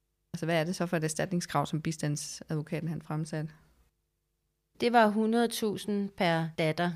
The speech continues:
Speaker 2: Han forklarede så også, bistandsadvokaten, at det var noget specielt, fordi at normalt så, så får man sådan en godtgørelse, hvis man har mistet en forsørger. Altså, det kan være enten, hvis man er et hjemmeboende barn, der har mistet en forælder, eller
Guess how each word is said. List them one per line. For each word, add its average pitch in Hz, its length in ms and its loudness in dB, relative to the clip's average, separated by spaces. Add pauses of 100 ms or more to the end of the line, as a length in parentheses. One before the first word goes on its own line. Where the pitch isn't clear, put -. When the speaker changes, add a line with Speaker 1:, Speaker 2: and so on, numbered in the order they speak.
(380)
Speaker 2:
Han 180 120 0
forklarede 262 480 4
så 190 160 4
også, 156 260 2
bistandsadvokaten, 165 960 -2
at 156 120 -4
det 170 100 -2
var 165 60 0
noget 160 180 2
specielt, - 680 2
fordi 202 400 -2
at 165 140 -4
normalt 165 460 0
så, 190 240 2 (640)
så - 140 -2
får 185 180 4
man 156 140 0
sådan 160 160 0
en 151 60 -2
godtgørelse, 143 640 0
hvis 143 280 -4
man 135 300 -2 (140)
har 151 140 -4
mistet 156 640 0
en 147 140 -2
forsørger. 214 640 4 (240)
Altså, 151 140 -6
det 160 120 -6
kan 160 140 -2
være 147 280 2
enten, 165 400 0
hvis 147 180 -4
man 147 200 -4
er 143 240 -4 (300)
et 151 80 -6
hjemmeboende 156 600 0
barn, 135 300 0
der 160 60 -2
har 160 80 0
mistet 160 360 0
en 170 60 0
forælder, 185 600 -2
eller 151 320 0